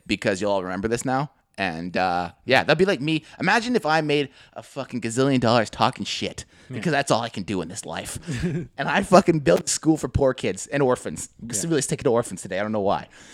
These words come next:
Speaker 1: And then every fucking day at lu-, their lunch hour, I go to their school and I say, "Hey, all you guys studying, you just remember,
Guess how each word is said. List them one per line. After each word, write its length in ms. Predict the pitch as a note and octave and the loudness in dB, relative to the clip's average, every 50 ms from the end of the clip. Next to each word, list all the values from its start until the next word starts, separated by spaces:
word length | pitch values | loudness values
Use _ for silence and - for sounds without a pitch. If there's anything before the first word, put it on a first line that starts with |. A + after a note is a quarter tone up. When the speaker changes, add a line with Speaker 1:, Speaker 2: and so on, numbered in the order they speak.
| - - - - - _ _ _ _ _ _ _ _ - _ _ _ _ - | -20 -20 -20 -20 -20 _ _ _ _ _ _ _ _ -20 _ _ _ _ 6
Speaker 1:
And 140 | F#3+ F#3+ | 8 8
then 140 | F#3 F3 E3+ | 8 8 8
every 240 | C#3+ F#3+ G3+ G3+ C4 | 10 10 10 10 8
fucking 340 | - - G#3+ F3+ - - E3 | 8 10 8 8 8 6 6
day 180 | D3+ E3+ D3 | 8 8 8
at 240 | B2+ - A#2+ C#3 - | 8 6 4 4 4
lu-, 140 | C3+ D3 D3 | 4 0 0
their 200 | A2+ D3+ E3+ E3 | 4 6 6 6
lunch 260 | D#3 C#3 C#3+ C#3+ - | 6 4 2 2 4
hour, 280 | C#3 A#2+ A2 A2 A2 - - | 4 6 6 4 4 4 4
I 100 | C#3 E3+ | 4 6
go 200 | D3 D#3+ F3 F3+ | 10 10 10 10
to 60 | F3+ | 10
their 120 | E3 D#3+ | 6 2
school 260 | D3+ - - - E3+ | 0 0 2 2 4
and 60 | D#3 C#3 | 4 4
I 40 | |
say, 140 | - - C3 | 6 6 8
"Hey, 200 | C3+ F#3 A3 G#3 | 10 12 12 12
all 200 | F#3 E3+ F3+ G3+ | 12 12 12 12
you 120 | G#3 A3 G#3 | 12 12 12
guys 240 | E3+ A3 G3+ G3 | 12 12 12 12
studying, 520 | - - - A#3 G3+ G3+ A#3+ A#3+ A#3 G#3+ F4 - _ _ _ _ _ _ _ _ _ _ _ _ _ _ _ - | 10 6 8 8 8 10 8 6 4 4 2 -8 _ _ _ _ _ _ _ _ _ _ _ _ _ _ _ -2
you 100 | - F#3+ | 2 4
just 180 | G#3+ G#3 - - | 6 6 8 10
remember, 420 | G#3 G#3 G#3 G3+ F#3+ D#3+ C#3 - | 10 10 10 8 8 8 6 4